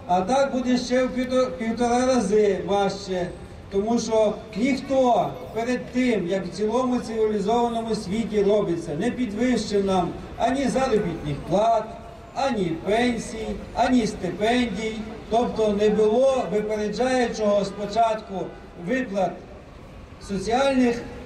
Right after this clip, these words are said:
а потім повинно було бути подорожчання цін і тарифів. Об'єднання профспілок Львівщини, наш виконавчий комітет,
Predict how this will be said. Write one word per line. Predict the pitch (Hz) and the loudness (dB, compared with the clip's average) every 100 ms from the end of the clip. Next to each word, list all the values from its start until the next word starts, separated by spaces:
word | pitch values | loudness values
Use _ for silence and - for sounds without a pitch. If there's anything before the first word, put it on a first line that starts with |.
| - | -6
а | 175 185 | 0 0
потім | 185 277 285 254 208 - - - - - - - - | 4 4 4 2 -4 -6 -10 -14 -16 -16 -16 -16 -6
повинно | 196 208 269 254 | -2 2 2 2
було | 214 214 202 | 2 2 0
бути | 180 190 180 | 2 2 0
подорожчання | 180 185 190 240 247 214 196 190 185 | -2 -2 2 2 2 -2 -4 -4 -4
цін | 208 214 185 | -4 -4 -4
і | |
тарифів. | 185 180 156 131 - - - - - - - - - - - - - - - - - - - - - - - - - - - - - - - - - - 156 | -2 0 0 -2 -4 -10 -14 -14 -14 -14 -14 -14 -14 -14 -14 -14 -14 -14 -14 -14 -12 -12 -12 -12 -12 -12 -12 -12 -12 -12 -12 -12 -12 -10 -12 -12 -12 -6 0
Об'єднання | 165 277 254 247 | 2 4 4 0
профспілок | 226 202 233 233 180 | 0 -2 0 2 2
Львівщини, | 214 220 202 202 | 0 0 0 2
наш | 220 208 | 2 2
виконавчий | 190 180 190 202 - | 0 0 0 0 0
комітет, | 180 170 156 - 147 | -2 -2 -4 -2 -2